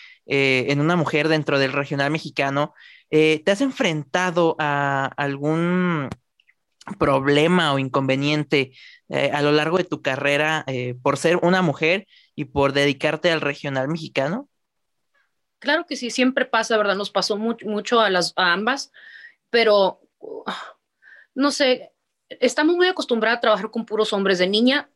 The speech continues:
Speaker 2: desde los nueve años, trabajo con un, una agrupación donde yo era la única mujer, y luego se incorporó Vicky y sí, sigue-, seguíamos siendo las únicas mujeres. Como que ya sabes más o menos, este,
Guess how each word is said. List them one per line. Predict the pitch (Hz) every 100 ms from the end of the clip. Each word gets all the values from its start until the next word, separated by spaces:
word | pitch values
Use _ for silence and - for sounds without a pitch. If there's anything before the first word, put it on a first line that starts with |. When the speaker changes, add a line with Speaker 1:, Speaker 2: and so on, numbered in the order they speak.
| _
Speaker 2:
desde | 196 185
los | 185
nueve | 214 269 285
años, | 254 254
trabajo | 247 214 208 233
con | 190
un, | 196 214
una | 208 233
agrupación | 233 226 202 214 208
donde | 196
yo | 180 190
era | 196
la | 175
única | 175 185 175
mujer, | 160 - 151
y |
luego | 156 190
se | 247
incorporó | 226 196 185 190
Vicky | 196 196 220 208
y |
sí, | 160 180 170
sigue-, | - 208 196 208
seguíamos | - 196 247 269
siendo | 240 196 180
las | 160
únicas | 175 160 170
mujeres. | 160 147 156 - - - - -
Como | - 214 208
que | 202
ya | 240
sabes | 254 277 285
más | 269 269
o |
menos, | 277 247 277 269 - _ _ _ _ _ _ -
este, | 214 - - 214 196 180 170